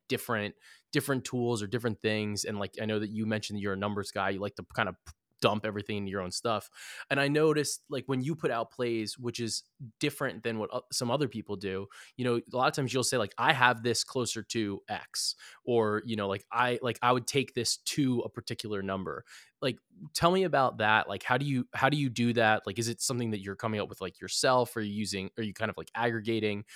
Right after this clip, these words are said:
Or, like, is the, is it something that, like, an, you know, is it just something that you're, you're like, "I don't know how to," it's kind of obnoxious to explain it on a word-by-word basis, but, you know, it's like, "Look, this is my background process, like, trust me, I'm the, I'm the numbers <laughs> guy."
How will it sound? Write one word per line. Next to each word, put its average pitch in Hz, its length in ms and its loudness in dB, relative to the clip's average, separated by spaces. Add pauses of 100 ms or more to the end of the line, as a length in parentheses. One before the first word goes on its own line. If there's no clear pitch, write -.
(180)
Or, 123 80 0
like, 110 200 2
is 120 180 2
the, 113 220 0 (160)
is 120 140 -2
it 110 60 -6
something 131 220 4
that, 107 160 0 (100)
like, 113 200 -4
an, 101 80 -6 (260)
you 127 100 -2
know, 95 260 0
is 123 140 2
it 123 80 -4
just 127 160 4
something 123 240 2
that 110 120 -2
you're, 113 240 0
you're 123 80 -4
like, 101 280 0
"I 123 120 6
don't 131 160 4
know 123 120 6
how 117 120 4
to," 104 180 0 (320)
it's 143 140 4
kind 180 160 8
of 131 100 2 (180)
obnoxious 110 640 2
to 110 140 -4
explain 104 520 0
it 120 160 0
on 113 120 4
a 104 60 2
word-by-word 101 680 0
basis, 104 500 -2
but, 117 500 2 (260)
you 135 100 6
know, 127 100 12
it's 117 140 6
like, 117 180 2
"Look, 143 260 10
this 139 340 4
is 147 80 2
my 135 160 10
background 120 500 4
process, 117 420 2
like, 104 120 -8
trust 139 320 4
me, 107 140 2
I'm 107 180 2
the, 107 120 -4
I'm 120 160 2
the 117 60 0
numbers 120 360 2
<laughs> - 20 -4
guy." 156 120 6